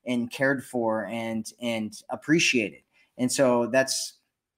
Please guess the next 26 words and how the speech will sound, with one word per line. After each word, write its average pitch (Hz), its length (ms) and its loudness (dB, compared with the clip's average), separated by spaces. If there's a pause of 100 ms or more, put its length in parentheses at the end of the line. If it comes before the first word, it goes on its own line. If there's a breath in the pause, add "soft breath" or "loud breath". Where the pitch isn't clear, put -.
(680)
that, 127 280 2 (240)
I, 123 100 -10
absolutely, 117 580 0
totally. 104 420 -4
And, 110 140 -6
and 117 260 0 (320 loud breath)
kind 175 140 4
of 170 100 2
throwing 180 320 6
in 170 140 4
the, 151 220 8
the 147 160 4
appreciation 165 800 4
thing, 147 280 2
let's 147 160 0
move 151 200 4
on 147 200 0
to 143 100 -8
sex - 360 -2
secret 151 440 -2 (260 loud breath)
number 151 320 4
four, 160 720 0 (180 soft breath)
which 143 240 0
is 160 380 2 (440)
appreciate 113 800 -6
'em. 90 240 -14